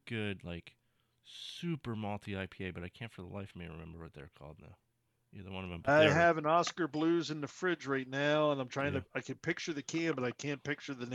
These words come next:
Speaker 1: I
Speaker 2: name
Speaker 1: don't remember.
Speaker 2: of
Speaker 1: Both
Speaker 2: the
Speaker 1: were
Speaker 2: beer. I know what
Speaker 1: awesome,
Speaker 2: you're
Speaker 1: though.
Speaker 2: talking about.
Speaker 1: Yeah. Uh, Twenty-first Amendment had, uh, Brew Free or Die, which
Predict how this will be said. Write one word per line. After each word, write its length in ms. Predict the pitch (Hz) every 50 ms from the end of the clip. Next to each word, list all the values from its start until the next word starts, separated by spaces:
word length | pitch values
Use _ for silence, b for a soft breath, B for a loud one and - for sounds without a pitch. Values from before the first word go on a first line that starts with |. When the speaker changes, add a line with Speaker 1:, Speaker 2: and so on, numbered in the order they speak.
| 127
Speaker 1:
I 40 | 127
Speaker 2:
name 120 | 127 127 95
Speaker 1:
don't 80 | 92 90 87 85
remember. 220 | 82 80 80 82 - -
Speaker 2:
of 100 | 98 104
Speaker 1:
Both 20 |
Speaker 2:
the 80 | 110 120
Speaker 1:
were 100 | - -
Speaker 2:
beer. 200 | 127 120 117 117
I 100 | 117 117
know 120 | 117 120
what 80 | 123 107
Speaker 1:
awesome, 40 | 95
Speaker 2:
you're 60 | 92
Speaker 1:
though. 140 | 95 92 117
Speaker 2:
talking 240 | 113 107 - - 104
about. 280 | 95 101 104 107 110 _ _ _
Speaker 1:
Yeah. 220 | - 90 82 85 - - B B B B B B B B B -
Uh, 260 | 117 107 104 101 98
Twenty-first 460 | - - 135 143 147 - 143 123 -
Amendment 240 | 123 120 117 101 98 104 104 98 95 - -
had, 60 | 113
uh, 140 | 95 90 87
Brew 280 | 82 95 101 117 123 123
Free 280 | - - 120 117 113
or 120 | 104 98 92
Die, 440 | 85 101 95 92 80 82 90 90 - _ _ _ _
which 300 | - 90 - - -